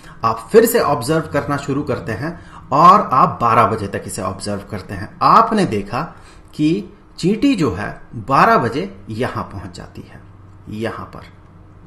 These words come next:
तो अब इसका displacement कितना हुआ? ग्यारह से बारह बजे तक डिस्प्लेसमेंट कितना हुआ? अभी time कितना है? अभी time है बारह, दोपहर के बारह बजे। तो अगर आपसे पूछा जाए ग्यारह बजे से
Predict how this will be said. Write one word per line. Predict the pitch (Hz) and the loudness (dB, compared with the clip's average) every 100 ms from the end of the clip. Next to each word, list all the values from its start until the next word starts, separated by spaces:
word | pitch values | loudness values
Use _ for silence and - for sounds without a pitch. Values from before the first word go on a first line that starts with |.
| - - - - - - - - - - | -20 -20 -20 -20 -20 -20 -20 -20 -8 -4
तो | |
अब | - 175 240 | -2 0 2
इसका | 226 - 220 | 2 2 2
displacement | 208 - 208 214 233 214 | 2 2 0 0 -2 -2
कितना | 208 208 202 | -2 -2 0
हुआ? | 202 | 0
ग्यारह | 170 123 147 185 | 0 0 2 2
से | 190 | -2
बारह | 151 160 180 | 0 2 2
बजे | 180 180 | 2 -2
तक | 185 | -4
डिस्प्लेसमेंट | 156 170 - 165 170 175 170 | -4 -4 -2 -4 -2 -4 -4
कितना | 160 156 | -6 -8
हुआ? | 151 - | -6 -8
अभी | 120 147 | -6 -4
time | 139 147 156 | 0 0 -2
कितना | 160 160 | -4 -6
है? | 147 - | -8 -10
अभी | 110 107 120 | -10 -8 -10
time | - 107 113 104 | -10 -8 -6 -6
है | 113 160 - - - 107 | -8 -12 -16 -20 -16 -10
बारह, | 98 110 90 - - - - - - - - - - - - 98 | -2 0 0 -8 -18 -20 -20 -20 -20 -20 -20 -20 -20 -20 -14 -6
दोपहर | 107 101 95 - | -6 -6 -8 -8
के | 156 | -6
बारह | 90 95 - | -6 -10 -12
बजे। | - - - - - - - - - | -16 -18 -18 -18 -18 -18 -18 -8 -2
तो | 185 - - - - | -2 -4 -16 -6 -2
अगर | 156 247 | 4 6
आपसे | 254 254 | 4 4
पूछा | 226 190 196 208 | 0 0 0 0
जाए | 214 208 | 2 0
ग्यारह | - 135 160 220 262 | 0 2 6 8 8
बजे | 220 208 226 | 8 6 6
से | 220 - 147 | 6 2 -2